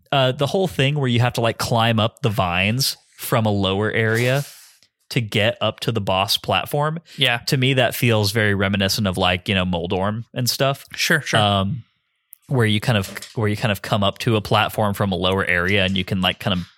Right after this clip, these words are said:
Speaker 1: move between them a little bit.
Speaker 2: Uh-huh.
Speaker 1: Not that you're trying to, but you could.
Speaker 2: Yeah.
Speaker 1: Um, anyway, so I, I, I think the space here is really cool. I'm not exactly sure why Argarok has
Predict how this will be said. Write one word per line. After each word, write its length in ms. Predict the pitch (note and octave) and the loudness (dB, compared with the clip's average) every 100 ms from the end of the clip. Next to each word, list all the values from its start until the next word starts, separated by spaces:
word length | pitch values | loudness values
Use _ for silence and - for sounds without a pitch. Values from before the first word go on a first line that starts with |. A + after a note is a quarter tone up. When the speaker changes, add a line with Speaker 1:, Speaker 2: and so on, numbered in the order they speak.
| - | -10
Speaker 1:
move 260 | G2 G2+ | -4 -4
between 300 | F2+ - G2 | -4 -4 -4
them 100 | F#2+ | -2
a 20 | G#2+ | 0
little 180 | A2 | 0
bit. 260 | A2 A2+ - - | 2 0 0 -2
Speaker 2:
Uh-huh. 260 | C#3 B2 A2+ | 0 0 0
Speaker 1:
Not 200 | C#3 A2 | 0 0
that 100 | G2+ | 0
you're 140 | F2+ | -4
trying 400 | E2 - G2 D2+ E2+ | -4 -2 -2 -2 -4
to, 180 | - | -8
but 160 | C2+ - | -8 -10
you 100 | F2+ | -10
could. 380 | - F#2 G2 G#2 - | -6 -6 -6 -8 0
Speaker 2:
Yeah. 200 | F3 G#2 - | 0 0 0
Speaker 1:
Um, 480 | B2 A2+ G#2 G#2 G#2+ - _ | 2 2 2 -2 -8 -16 _
anyway, 340 | G3 D3 F#2+ A2 - | 0 2 0 -2 -10
so 320 | - - F3+ E3 | -6 0 2 2
I, 100 | E3+ | 0
I, 140 | - F3+ | 0 0
I 100 | F3+ | 0
think 240 | E3 G3+ - | -2 -4 -8
the 100 | A#2+ | -6
space 680 | A2 - - - - F#2 F#2+ | -4 -2 -4 -4 -4 -2 -2
here 380 | - A2+ A2+ B2 | -4 -2 -2 -4
is 220 | A#2+ G#2+ | -4 -4
really 180 | G#2 G#2 | -4 -4
cool. 340 | G2+ G#2+ G#2 - - - _ _ - | -4 -4 -4 -8 -20 -20 _ _ -8
I'm 220 | D3 C#3 | -2 0
not 200 | C#3 F3 | 0 0
exactly 380 | G3 B2 C3+ D3 | 0 0 -2 -2
sure 240 | B2+ C3+ | 0 0
why 520 | A2 F#2+ F#2 G2 A2 A2+ | -2 -2 0 2 0 0
Argarok 580 | F#2+ G2+ A2+ G#2+ G#2+ - | -2 -2 0 2 0 -2
has 640 | - G2+ G2 G2 G2 - | -4 -2 0 0 0 -2